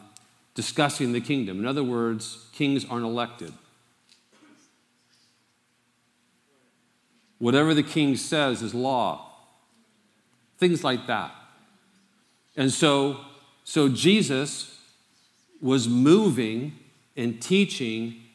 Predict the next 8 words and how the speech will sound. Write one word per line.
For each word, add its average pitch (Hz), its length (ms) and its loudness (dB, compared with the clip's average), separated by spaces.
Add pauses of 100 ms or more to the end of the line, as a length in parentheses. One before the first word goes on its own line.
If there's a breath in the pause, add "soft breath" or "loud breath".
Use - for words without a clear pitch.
out 135 100 2
of 123 120 0
a 120 60 0
kingdom 139 540 -2
paradigm, 104 540 -6 (1160)
not 139 480 0
a 123 100 0
republic, 113 580 -4